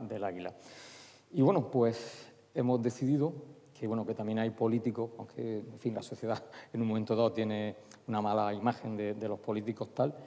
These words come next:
pero creemos que hay políticos que hacen cosas interesantes por los demás. Y por ese motivo,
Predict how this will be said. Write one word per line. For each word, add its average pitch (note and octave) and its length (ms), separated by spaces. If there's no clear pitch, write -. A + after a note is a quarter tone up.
pero G#2+ 200
creemos A2+ 280
que A#2+ 80
hay G#2+ 40
políticos A2+ 460
que - 80
hacen A#2 220
cosas A#2 320
interesantes A2 680
por G#2 340
los G2 140
demás. G2+ 240
Y F3 80
por - 120
ese E3+ 140
motivo, F3+ 400